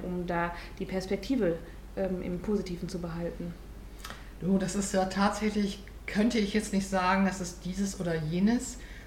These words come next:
Speaker 2: Ähm, aber was mir tatsächlich viel, viel geholfen hat, ich meine, ich lebe ja nun seit dreißig Jahren mit so einer Diagnose und es gibt ja sehr, sehr viele Menschen, die auch chronische Krankheiten erleben. Und, ähm, was mir tatsächlich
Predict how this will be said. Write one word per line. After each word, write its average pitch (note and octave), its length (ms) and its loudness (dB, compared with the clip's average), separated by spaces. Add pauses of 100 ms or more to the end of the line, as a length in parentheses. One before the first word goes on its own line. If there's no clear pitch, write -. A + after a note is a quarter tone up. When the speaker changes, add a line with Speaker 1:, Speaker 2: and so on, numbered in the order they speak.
(180)
Speaker 2:
Ähm, F#3 640 4 (440)
aber F3+ 260 2
was G#3 160 0
mir G#3+ 80 4
tatsächlich A3 720 0 (520)
viel, A3 440 2
viel G#3 180 0
geholfen G3 560 2
hat, G#3+ 200 2 (140)
ich F3+ 80 0
meine, F#3+ 180 4
ich F#3 180 -4
lebe G3 200 2
ja G3+ 40 6
nun G3 200 8
seit E3+ 220 0
dreißig E3 380 -4
Jahren F#3 360 2
mit G#3 120 2
so F#3+ 80 -4
einer F#3+ 160 2
Diagnose F3 720 0
und F3 280 2 (520)
es - 140 -4
gibt G3 180 -4
ja F3+ 100 2
sehr, F3 160 4
sehr F3 160 2
viele F#3+ 260 4
Menschen, F#3 680 2
die E3+ 260 -2
auch - 220 2
chronische F3+ 480 2
Krankheiten F#3 720 -2
erleben. G3 580 4 (520)
Und, F#3+ 600 10
ähm, F#3 720 2
was F#3+ 280 2
mir A#3 200 8
tatsächlich G#3+ 760 0